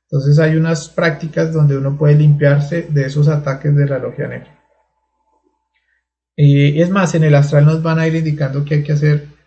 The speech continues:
un ritual de limpieza cuando vienen ataques muy fuertes con relación a eso. Ahora, si nos atacan es por karma. Nosotros fuimos brujos, atacamos y ahora se nos está devolviendo esos ataques.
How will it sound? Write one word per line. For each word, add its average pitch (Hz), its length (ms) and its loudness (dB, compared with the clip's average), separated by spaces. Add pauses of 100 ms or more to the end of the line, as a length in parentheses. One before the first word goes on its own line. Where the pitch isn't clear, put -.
(160)
un 151 160 6
ritual 147 380 4
de 151 80 4
limpieza 147 480 0
cuando 147 340 2
vienen 131 340 -4
ataques 135 440 -2
muy 131 200 -10
fuertes - 420 -8
con 139 200 -6
relación 127 460 -10
a 123 80 -12
eso. 123 180 -20 (840)
Ahora, 160 380 2
si 185 160 -6
nos 220 220 -6
atacan 190 460 -4
es 151 100 -6
por 156 240 -2
karma. - 440 -6 (600)
Nosotros 156 480 0
fuimos 185 320 0
brujos, 208 500 -2 (680)
atacamos 156 760 -2 (760)
y 156 100 2
ahora 151 240 2
se 165 100 -4
nos 165 160 -4
está 147 220 -2
devolviendo 139 680 0
esos 147 280 -2
ataques. - 320 -8